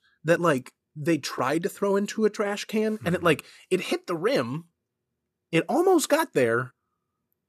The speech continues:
Speaker 1: but not really, <laughs> and just toppled out into the world to pollute the environment.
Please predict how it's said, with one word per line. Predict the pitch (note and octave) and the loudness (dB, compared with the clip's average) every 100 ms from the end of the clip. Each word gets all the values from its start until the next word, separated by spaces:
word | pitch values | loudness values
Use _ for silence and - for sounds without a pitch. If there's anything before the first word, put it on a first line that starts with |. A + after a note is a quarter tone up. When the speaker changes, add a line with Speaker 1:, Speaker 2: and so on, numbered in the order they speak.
| _ _ - | _ _ -4
Speaker 1:
but | D3 F#3 | 0 0
not | G3 C#4 C#3 | 0 -2 -2
really, | B2+ A#2+ G#2+ - - - - _ | -2 -2 -6 -14 -14 -16 -20 _
<laughs> | _ _ _ - | _ _ _ -2
and | C#3 | 2
just | B2+ G#2 - | 2 0 -2
toppled | - G#3 G#3+ G3+ F#3 | 2 2 4 4 4
out | F3+ F3 | 2 2
into | E3+ F3+ E3+ | 0 -2 -2
the | D#3+ | -2
world | C#3 C3+ C3 B2+ A#2+ - _ _ | 2 2 2 0 -6 -16 _ _
to | - B2+ | -12 -4
pollute | B2+ B2+ C3+ - _ - | 2 2 2 -2 _ -4
the | B2+ B2 | 0 2
environment. | A2+ F#2 - - - | 0 -2 -6 -18 -18